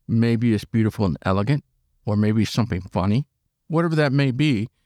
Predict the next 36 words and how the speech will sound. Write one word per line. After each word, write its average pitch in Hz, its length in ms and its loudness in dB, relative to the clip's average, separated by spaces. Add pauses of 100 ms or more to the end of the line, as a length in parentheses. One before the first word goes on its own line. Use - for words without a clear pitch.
(280)
we 147 120 2
never 143 260 2
usually 127 360 2
get 113 260 -2
to 113 100 -2
know 117 520 2 (320)
what 107 440 -2
we're 110 220 0
looking 104 340 0
at 98 380 0
in 95 160 0
terms 98 440 0
of 90 140 2
the - 60 -4
card. 113 440 0
So 87 340 -2
it's 92 120 -2
always 90 240 0
been 95 280 0
read 120 240 0
to 101 140 -2
us. 98 240 0 (440)
Wouldn't 143 380 0
it 131 100 0
be 127 160 0
great 110 360 0
to - 120 -2
get - 160 0
the 90 120 -2
whole 101 220 0
picture - 460 -2
so - 160 -2
you 95 100 2
can 95 80 2
get 98 220 0
the 92 240 2